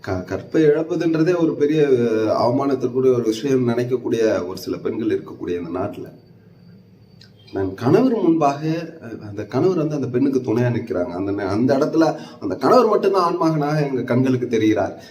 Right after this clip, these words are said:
இந்த ஏழு பேருமே வந்து ஆண்மகனாக தெரியவில்லை. அவர்கள் ஒரு, ஒரு ம-, வ-,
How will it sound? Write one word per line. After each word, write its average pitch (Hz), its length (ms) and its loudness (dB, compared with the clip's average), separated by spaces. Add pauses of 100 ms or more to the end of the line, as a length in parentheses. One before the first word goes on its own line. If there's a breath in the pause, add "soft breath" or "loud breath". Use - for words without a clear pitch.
(140)
இந்த 104 240 4
ஏழு 147 160 4
பேருமே 147 340 0
வந்து 131 200 -2
ஆண்மகனாக 104 640 -4
தெரியவில்லை. 92 460 -8
அவர்கள் 85 280 -12
ஒரு, 85 460 -12 (320 loud breath)
ஒரு 82 100 -10
ம-, 82 440 -6
வ-, 85 380 -6